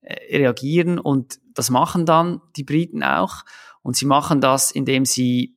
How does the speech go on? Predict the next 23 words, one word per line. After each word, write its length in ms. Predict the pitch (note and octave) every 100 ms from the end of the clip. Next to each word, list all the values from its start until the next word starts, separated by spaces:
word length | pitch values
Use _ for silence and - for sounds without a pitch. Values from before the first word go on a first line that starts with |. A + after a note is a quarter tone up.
| _
zunächst 720 | - B2 A#2+ A#2+ C3+ - -
eine 300 | A2+ G#2+ G#2
Flotte 480 | - C3 F3 - F3
verlegen 520 | E3+ D3 E3 F3+ E3+
in 100 | C3+
die 100 | B2
Gewässer 500 | B2 B2 D3 - D3+
vor 280 | - C3 B2+
Südchina. 720 | - C3 - D3 F#3 G3 F#3+ _ - - - -
Achtzehnhundertvierzig 1000 | B2+ - B2+ - D3+ F#3 F#3 F3+ - - -
blockieren 400 | C#3 A#2 C#3+ D3
sie 140 | C#3+ C3+
den 240 | B2 A#2
Pearl-Fluss, 840 | - A#2 C#3 F3 - D#3 A3 -
das 160 | B2+ -
ist 140 | C3
da 60 | B2
der 140 | G#2+
Zugang 680 | - - D#3+ G3 D3 D#3+ G3 - _ _ _
zu 120 | -
diesen 180 | C3+ C3+
südchinesischen 1000 | B2+ C#3+ C#3+ C3+ C#3 - C3 B2 B2 A#2 -
Handelsposten. 1080 | A#2 C#3 C#3+ C3+ - C3+ D3+ - - D#3